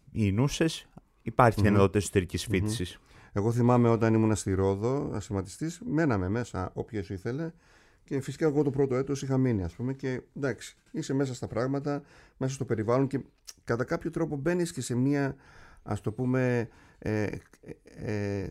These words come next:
Speaker 2: εξοικειώνεσαι, διότι και το καράβι ήταν μια, μια κι-, μια πολιτεία κλειστή που όλοι μαζί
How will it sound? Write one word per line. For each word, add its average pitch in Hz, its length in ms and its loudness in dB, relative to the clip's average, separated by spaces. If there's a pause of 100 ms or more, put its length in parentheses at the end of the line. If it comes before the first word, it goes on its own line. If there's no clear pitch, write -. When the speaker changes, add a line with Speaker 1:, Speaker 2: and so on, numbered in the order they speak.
Speaker 2:
εξοικειώνεσαι, 131 840 0
διότι 135 540 -4 (220)
και 123 100 -6
το 110 100 -4
καράβι 117 380 2
ήταν 156 320 0
μια, 160 320 0
μια 151 200 -2
κι-, - 280 -12
μια 151 180 0
πολιτεία 151 460 -6
κλειστή 131 500 -8
που 135 260 -12 (280)
όλοι 160 220 0
μαζί 127 280 0